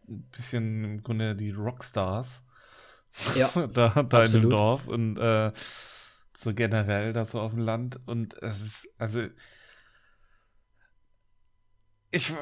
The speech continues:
Speaker 1: weiß nicht, wie es dir ging. Also dieser ganze Humor und so weiter, das ist ja schon sehr <laughs>
Speaker 2: So sehr Pipi-Kaka,
Speaker 1: sehr,
Speaker 2: ne?
Speaker 1: sehr interessant und sehr Pipi-Kaka und, ähm, aber ganz, ganz im Ernst, der F-, Film hat für mich so ein bisschen furchtbar angefangen, aber am Ende
Speaker 2: Mhm.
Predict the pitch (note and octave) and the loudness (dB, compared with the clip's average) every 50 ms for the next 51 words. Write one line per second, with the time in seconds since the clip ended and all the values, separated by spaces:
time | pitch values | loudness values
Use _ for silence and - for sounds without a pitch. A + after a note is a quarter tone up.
0 | C#3+ C#3 C3 D3+ F3 G3+ F#3+ G3+ G3+ F#3 - E3 E3 C#3+ - - - D3+ D3 A#2 | -6 -2 2 2 2 2 2 -2 -6 -6 -4 -4 -4 -4 -4 0 0 0 2 2
1 | G#2+ G#2+ G#2+ G#2 G#2+ - A#2+ A#2+ A#2+ B2+ B2 B2+ B2 C3+ B2+ D#3 D#3+ D#3+ E3 D#3 | 0 0 -2 -2 -4 -2 -2 2 2 2 2 4 2 2 0 0 -2 0 0 2
2 | C3+ C#3 B2+ B2+ C#3 E3 D3 B2+ A#2+ A2+ - A#2+ A#2+ B2 B2+ C3 C3 C3 C3+ C3+ | 2 4 4 4 4 6 4 4 2 2 2 4 4 4 4 2 0 0 0 0
3 | C#3 B2+ B2+ - C3 B2 B2+ C3 D3 D3+ D3+ D3 C3+ A#2+ - - - - D3 C#3 | 0 0 0 0 0 2 4 2 2 0 0 -6 -10 -12 -14 -10 -4 0 4 6
4 | C3 C#3+ C#3 A2+ F2+ - G2 F2 A#2+ - - C#4 - - D#4 D4 - - - G#2+ | 6 6 6 6 6 4 4 4 2 0 -4 -6 -6 -8 -10 -10 -8 -6 0 4
5 | A#2 B2 - E3+ F3+ - - - F#3+ A#3+ - - F3+ - - A2+ A#2 C#3 E3+ - | 4 6 8 8 8 8 6 4 4 6 8 8 8 8 8 6 8 6 6 6
6 | D3+ D3+ D3+ D#3+ D#3+ D#3 D#3+ D#3 C#3 - D#3 D3+ D#3 D3 D3 D3 B2+ B2 C#3+ C#3+ | 6 4 4 2 -2 0 0 0 2 2 2 2 0 -2 -6 -6 -2 0 0 0
7 | C#3+ - - C#3 C#3 C3 - - - D3+ - E3+ D#3+ D#3 C#3 D3 D3 C#3+ C#3+ - | 0 -2 -6 -6 -6 -6 -8 -6 -8 -6 -4 -2 -2 -2 -2 -4 -8 -10 -12 -14
8 | - - - - - - - A#2+ B2+ B2+ C3 C3 C3 C3 B2+ B2+ - - - - | -14 -14 -14 -14 -14 -12 -10 -8 -8 -8 -8 -8 -10 -12 -14 -14 -14 -18 -20 -20
9 | - - - _ _ _ - C#3 C#3 D3 D3 C#3+ - - - - - _ _ _ | -20 -20 -20 _ _ _ 2 4 4 4 4 2 -2 -8 -16 -20 -20 _ _ _
10 | _ _ _ - C3+ C#3+ D3+ D#3 - - - - - - B2 B2+ D3 D#3 D#3 D3+ | _ _ _ 2 2 2 2 2 -4 -8 -14 -16 -16 -10 -4 0 2 2 2 0
11 | E3 D3+ B2 C3 C3 C#3 D3 - - - - - - _ _ _ _ _ _ _ | -2 0 2 2 2 2 0 -6 -12 -18 -20 -20 -20 _ _ _ _ _ _ _
12 | _ _ _ _ _ _ _ _ _ _ _ - D3+ C3+ B2 B2 C#3 C#3 - - | _ _ _ _ _ _ _ _ _ _ _ 0 0 0 0 0 -4 -8 -4 2
13 | D3 C#3 D#3 F#3 F#3+ F3+ E3 D3 C#3+ - - - C#3+ D3+ E3 - - D#3+ D3 D3 | 4 4 6 6 4 2 0 0 -2 -2 -2 -4 -2 -2 -2 -2 -2 -4 -2 -2
14 | D3+ - D3+ B2+ B2 - D#3+ E3 D#3 - - C3 B2 B2 A#2+ G2+ - - D3 C3+ | -2 -2 -4 -4 -2 0 0 0 0 0 2 2 2 2 2 -2 -4 -4 -2 0
15 | B2 A#2 - B2 A#2 A#2+ - - - A#2+ A2 A2+ G#2 - G#2 A2 - - B2 C3+ | 0 0 2 0 -2 -2 -2 -4 -2 2 2 2 2 2 0 -4 -2 -2 -2 0
16 | D3 C#3+ C#3 C3+ B2+ A#2 A2+ - - - | 2 2 2 2 2 0 -4 -6 -12 -16